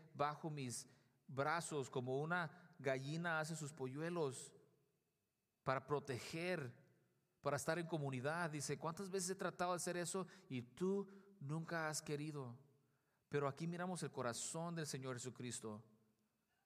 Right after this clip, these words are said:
Hermanos, yo no sé ustedes, yo no sé si tú respondiste al llamado del Señor la primera vez que escuchaste el Evangelio. Creo que la mayoría de nosotros,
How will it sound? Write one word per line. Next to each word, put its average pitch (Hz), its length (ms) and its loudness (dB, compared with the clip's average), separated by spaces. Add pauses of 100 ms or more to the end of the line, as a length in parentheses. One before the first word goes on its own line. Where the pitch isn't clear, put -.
(360)
Hermanos, 147 400 2
yo 175 80 0
no 196 100 0
sé 190 140 0
ustedes, 139 540 0
yo 165 80 -4
no 170 80 -2
sé 175 120 -2
si 165 140 0
tú 160 160 0
respondiste 139 680 -2
al 139 80 2
llamado 127 560 2 (280)
del 131 140 2
Señor 120 340 0
la 135 100 2
primera 127 300 2
vez 135 160 2
que 151 80 -2
escuchaste 131 400 -4
el 135 60 0
Evangelio. 123 440 0
Creo 147 140 -4
que 175 60 -2
la 156 80 2
mayoría 131 260 2
de 143 60 2
nosotros, 143 520 -2